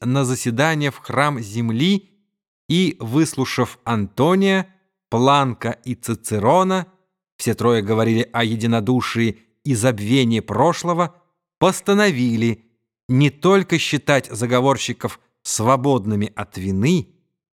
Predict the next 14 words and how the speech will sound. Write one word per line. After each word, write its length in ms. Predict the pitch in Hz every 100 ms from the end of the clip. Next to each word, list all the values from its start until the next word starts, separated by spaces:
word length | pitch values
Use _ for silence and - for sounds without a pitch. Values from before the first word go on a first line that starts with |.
| _ _
но 240 | 101 107
и 60 | 127
просить 480 | - 131 123 160 -
консулов 680 | - 175 165 160 165 147 - _ _
представить 680 | - 120 120 - 143 151 147
Сенату 400 | - 139 151 147
мнение, 720 | 135 127 127 170 165 123 95 - _ _ _
какими 520 | - 113 - 160 151 -
наградами 1040 | 127 123 135 113 117 135 185 175 139 113
следует 600 | 95 - 113 135 123 117 - -
их 300 | 139 127 -
почтить. 840 | 117 - - - - 95 - - _ _ _ _ _ _ _ _ -
После 280 | 143 147 151
заседания 580 | 139 151 151 185 175